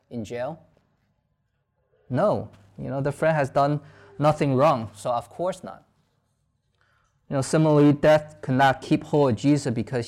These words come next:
he was righteous. Jesus never sinned. When he suffered and died for all his people, and according to verse ten, to finish the will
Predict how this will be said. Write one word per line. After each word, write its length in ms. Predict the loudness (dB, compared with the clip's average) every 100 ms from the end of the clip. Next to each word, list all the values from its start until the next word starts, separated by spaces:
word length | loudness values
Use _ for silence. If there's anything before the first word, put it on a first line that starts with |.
| -2
he 240 | 0 2
was 280 | 2 -2 -2
righteous. 520 | -2 -2 -2 -10 -14 -20 _ _ _ _ _ _ _
Jesus 400 | -8 -6 -6 -6
never 240 | -6 -6
sinned. 380 | -8 -10 -10 -12 _ _ _ _ _ _ _ _ _ _ _ _ 0
When 180 | 4
he 140 | 6 4
suffered 420 | 4 2 4 2
and 220 | 4 4
died 320 | 6 6 6
for 160 | 2 0
all 300 | 4 6 4
his 200 | 2 -6
people, 480 | 0 0 2 2 2
and 160 | -2 -6
according 380 | -4 -2 -2
to 80 | -2
verse 240 | -2 -2 -4
ten, 300 | -6 -6 -8 _ _ _ _
to 120 | -10
finish 440 | -6 -4 -4 -6
the 140 | -8 -8
will 520 | -4 -2 -2 -4 -8